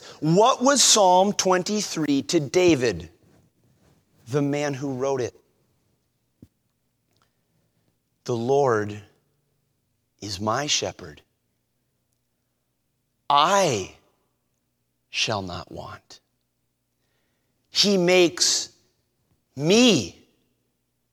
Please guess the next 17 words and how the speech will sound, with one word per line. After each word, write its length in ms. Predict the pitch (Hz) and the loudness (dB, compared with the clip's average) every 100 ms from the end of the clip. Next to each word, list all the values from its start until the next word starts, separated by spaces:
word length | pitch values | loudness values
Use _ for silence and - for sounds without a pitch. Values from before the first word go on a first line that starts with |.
| - | -14
to 140 | - 135 | -4 -2
lie 260 | 120 117 | 0 0
down 300 | 117 117 113 | 0 -4 -6
in 100 | 104 | -8
green 300 | 95 90 90 | -12 -12 -12
pastures. 560 | 82 90 95 - 98 - - - | -10 -12 -12 -14 -12 -12 -16 -2
He 200 | 196 208 | 2 4
leads 600 | 202 214 202 147 - - _ _ _ _ _ | 4 4 4 2 0 -4 _ _ _ _ _
me 800 | 143 190 269 277 214 131 92 - _ _ - | 0 4 6 6 4 0 -6 -18 _ _ -2
beside 520 | 170 170 185 165 151 | 2 4 4 4 2
the 80 | 143 | 2
still 300 | - 160 147 | 2 4 4
waters. 480 | 147 151 143 127 - - | 4 4 4 0 -4 0
He 160 | 240 | 4
restores 1000 | 233 214 - - 208 202 190 160 - - _ _ _ _ _ _ _ _ - | 4 4 4 4 4 6 4 2 0 -4 _ _ _ _ _ _ _ _ -4
my 640 | 160 233 262 233 160 107 - - _ _ _ - | 2 4 6 6 4 0 -6 -18 _ _ _ -6
soul." 540 | - - 175 123 | 0 4 4 2